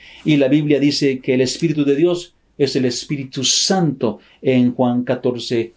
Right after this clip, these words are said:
veintiséis. Santo, santo, santo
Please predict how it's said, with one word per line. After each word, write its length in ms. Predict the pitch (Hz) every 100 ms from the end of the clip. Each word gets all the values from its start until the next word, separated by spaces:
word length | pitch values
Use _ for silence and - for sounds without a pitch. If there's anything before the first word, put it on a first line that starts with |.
| _ -
veintiséis. 960 | 131 120 113 120 - 123 113 104 - _
Santo, 800 | - - 156 156 147 143 139 135 _ -
santo, 960 | - - 170 156 143 131 - 127 123 _ _
santo 960 | - - - 165 139 123 - 113 104